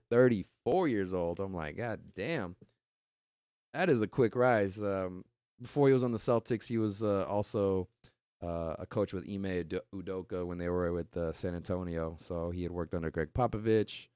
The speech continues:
uh, for years before that. But, like, damn, thirty-four, that is young as hell, man. I, like,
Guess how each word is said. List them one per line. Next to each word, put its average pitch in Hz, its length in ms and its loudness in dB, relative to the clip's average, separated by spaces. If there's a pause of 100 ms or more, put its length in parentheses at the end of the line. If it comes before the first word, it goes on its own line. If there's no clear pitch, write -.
(400)
uh, 87 280 -6
for 92 100 -6
years 90 200 -4
before 87 440 -6
that. 76 340 -4
But, 90 100 -4
like, 85 220 -4
damn, 143 320 -4
thirty-four, 220 720 -2
that 220 180 -4
is 127 140 -2
young 143 180 -4
as 104 100 -12 (260)
hell, 226 220 -8
man. 156 280 -8 (460)
I, 208 80 -2
like, 190 280 4